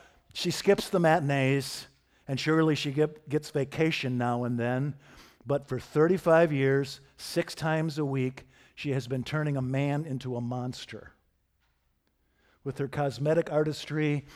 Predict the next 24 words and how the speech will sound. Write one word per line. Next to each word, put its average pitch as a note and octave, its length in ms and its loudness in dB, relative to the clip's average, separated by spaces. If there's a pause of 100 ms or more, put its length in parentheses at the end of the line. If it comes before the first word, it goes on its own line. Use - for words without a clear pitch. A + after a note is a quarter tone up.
(140)
and B2 160 -4
latex D3 640 0
and A2 120 -8
foam D3 360 0
and C3 100 -2
foundation, C3+ 800 -2 (260)
she - 220 -2
creates D3+ 600 0
the C#3 120 -2
repulsive C3+ 760 -4
disfigurement B2+ 960 -4 (560)
that B2+ 240 -8
terrifies D3 640 2
little D3+ 200 2
children B2+ 560 -4 (380)
and B2 140 -8
fascinates C3 800 -4
older B2+ 340 -4
ones. - 500 -14 (480)
Thelma D#3+ 400 6
has C#3+ 260 -2
worked D3 360 -2
with A#2+ 200 -6 (140)
thirty D#3 500 0